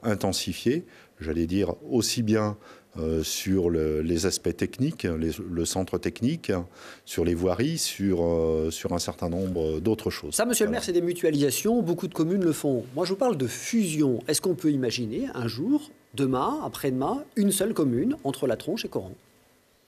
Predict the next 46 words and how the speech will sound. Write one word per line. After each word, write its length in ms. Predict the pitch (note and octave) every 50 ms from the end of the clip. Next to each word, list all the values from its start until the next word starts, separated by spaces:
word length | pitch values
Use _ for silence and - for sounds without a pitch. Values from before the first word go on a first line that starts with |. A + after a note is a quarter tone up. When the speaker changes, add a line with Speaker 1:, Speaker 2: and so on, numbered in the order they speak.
| _ _ _ - _ - _ _ _ _ _ _ - _ _
Speaker 1:
Moi, 120 | - F#2 E2+
je 80 | -
pense 240 | D2+ - A2 G#2+ -
qu'on 100 | - -
peut 160 | - - G#2
l'imaginer. 520 | A2 G#2+ G2 F2+ F2 E2+ E2 D2+ C#2+ D2 G2 - _ _ _ _ _ - - - _ _ _
On 80 | F#2 E2+
peut 120 | - G2+
l'imaginer. 640 | G#2 G2+ G2 G2 F2 D#2 F2 E2+ F2 F#2 B2 D3 - - - - - _ _
Maintenant, 440 | F2 F2 E2+ - G#2+ G#2 A2 B2+ C#3+
c'est 260 | C3+ - - - A2
quelque 280 | - - F2 E2 - F2+
chose 220 | - - A2 -
qui 180 | - - E2 D#2+
est 80 | -
compliqué 400 | - - A2 G2+ - - - A#2
à 80 | G#2 F#2+
mettre 240 | F#2+ F#2 F2+ - -
en 80 | -
œuvre, 300 | E2 E2 E2+ F2 F2+ D#2+
euh, 260 | D2 D2 D2+ - - G#2
aujourd'hui, 440 | F2 F#2 F2 D2+ D#2 D#2 G2+ C3 - - - - - - -
parce 160 | - F2 -
qu'il 160 | - - G2 F2+
faut 240 | - - G2+ G2+
que 160 | F#2+ - - E2+
l'ensemble 400 | E2+ F2+ A2 A2 - - A#2 G#2+
des 100 | G2 -
conseillers 400 | - G2 F#2 - F#2+ F#2 F2+ F2+
municipaux 540 | F#2 F2+ F2 E2 - - F#2 - - F#2+
soient 200 | F2+ - - E2+
d'accord 380 | D#2 - A2+ A2+ - D2+ F2 - - _ _ - - - - - - _
sur, 360 | _ - - - F2+ - - F2+
euh, 180 | E2+ E2 E2
cette 220 | D#2 - - F2 -
fusion, 380 | - - D#2+ D2+ F2 F2+ A#2+ - - - - _
qu'il 160 | _ - - F2
y 20 |
ait 20 | E2+
une 100 | F2 G2
homogénéisation 1120 | G#2+ A2+ B2 A2+ A#2+ A#2+ A#2 A#2 A2 G#2+ G#2 G#2 G2 F#2 - - G#2 G2+ G#2 G#2 G#2 G2+
au 80 | F2 D#2+
niveau 460 | E2 E2 D#2+ E2 E2 E2+ E2+ E2 E2
des, 320 | E2+ D#2+ D#2+ D#2 D#2 D#2
des 160 | E2 F2+ E2+ E2+
taxes, 420 | - G2 G2 - - - -